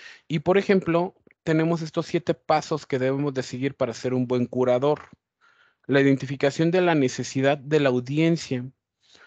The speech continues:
¿Por qué? Reitero una vez más, cada uno de los cursos que ustedes han seleccionado va dis-, posicionados a diferentes perfiles. Entonces, entonces debo de saber cuál es la necesidad que quiero cubrir.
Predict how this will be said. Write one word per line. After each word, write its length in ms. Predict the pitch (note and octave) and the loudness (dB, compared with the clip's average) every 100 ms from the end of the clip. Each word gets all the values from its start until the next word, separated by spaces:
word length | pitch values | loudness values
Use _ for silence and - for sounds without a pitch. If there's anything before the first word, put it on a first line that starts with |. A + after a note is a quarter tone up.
| _ - | _ -2
¿Por 160 | D#3+ | -2
qué? 280 | D3+ G3 E3+ - | 2 2 0 -6
Reitero 400 | C3+ D3 D3 E3+ | 0 0 2 2
una 160 | E3+ D#3+ | 2 0
vez 200 | D#3 E3+ | 0 0
más, 400 | F3 F3 - - | 0 -2 -10 -4
cada 200 | E3 F3 | 0 2
uno 140 | G3 | 2
de 80 | F3+ | 2
los 160 | C#3 C3 | 0 -4
cursos 340 | D#3 D#3 D#3+ | -6 -4 -6
que 100 | - | -8
ustedes 320 | B2 C#3 C#3+ D3+ | -4 -2 -2 -2
han 100 | D3+ | -2
seleccionado 680 | D3+ C3+ C3 B2+ C3+ C#3+ _ - - _ - | -4 -4 -2 0 2 -2 _ -20 -20 _ -12
va 260 | B2+ D3 D#3 | 0 2 2
dis-, 280 | F3 - - | -2 -4 -4
posicionados 800 | C#3+ B2+ - B2+ C3+ D3+ D#3 - | -2 -2 -4 0 2 2 0 -2
a 140 | C3+ | -2
diferentes 580 | B2+ A#2+ C3+ C#3+ D#3 - | 0 0 0 0 -2 -4
perfiles. 920 | - A#2+ A2+ E3+ F3 C3 B2 - - _ _ - - - | -2 -2 -2 0 2 0 -2 -10 -16 _ _ -20 -20 -2
Entonces, 560 | C#3 C3 D3 D3 D#3 - | 2 4 2 2 -2 -2
entonces 420 | D3+ C#3 D3+ E3 | -2 0 0 0
debo 200 | C#3+ D#3+ | 0 2
de 100 | F#3 | 2
saber 540 | C#3 C3 B2+ D#3 - _ _ _ _ - | 0 0 2 0 -4 _ _ _ _ -2
cuál 180 | D3+ E3 | 2 2
es 140 | - | 4
la 180 | D3+ B2+ | 4 4
necesidad 600 | B2 B2 B2+ C3+ C3 C#3 | 2 0 -4 -4 -2 -2
que 160 | - B2+ | -4 -2
quiero 220 | C3 B2 | -2 -2
cubrir. 380 | B2 C3 E3+ | -4 0 0